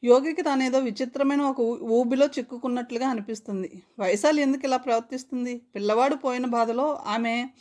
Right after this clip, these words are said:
ఏదైనా మానసిక వ్యాధికి గురైందా? రాజును తాను సమయానికి బయటికి కావాలని తీయలేదన్న భ్రాంతికి ఆమె ఎందుకు, ఎలా లోనవుతుంది? తాను ఏమి చేస్తే ఆమె మనసు మారుతుంది? అర్థం కావటం లేదు అతనికి. దిక్కు దారి తోచక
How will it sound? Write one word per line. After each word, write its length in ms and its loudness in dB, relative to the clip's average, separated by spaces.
ఏదైనా 360 4
మానసిక 500 0
వ్యాధికి 320 2
గురైందా? 560 0
రాజును 360 2
తాను 200 2
సమయానికి 460 -2
బయటికి 300 0
కావాలని 540 0
తీయలేదన్న 560 -2
భ్రాంతికి 680 -4
ఆమె 180 6
ఎందుకు, 600 2
ఎలా 260 4
లోనవుతుంది? 760 0
తాను 200 -2
ఏమి 320 -2
చేస్తే 240 -4
ఆమె 160 2
మనసు 340 -2
మారుతుంది? 640 0
అర్థం 380 2
కావటం 360 2
లేదు 180 0
అతనికి. 460 -10
దిక్కు 380 -4
దారి 320 2
తోచక 440 -2